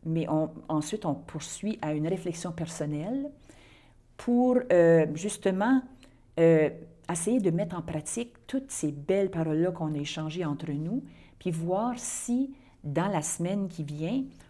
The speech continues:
on est capable de mettre en pratique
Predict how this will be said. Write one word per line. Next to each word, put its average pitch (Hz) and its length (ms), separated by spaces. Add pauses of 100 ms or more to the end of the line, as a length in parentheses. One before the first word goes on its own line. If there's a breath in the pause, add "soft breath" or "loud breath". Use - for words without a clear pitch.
(160 loud breath)
on 160 140
est 170 80
capable 170 640
de 175 380 (260)
mettre 165 300
en 165 60
pratique 165 440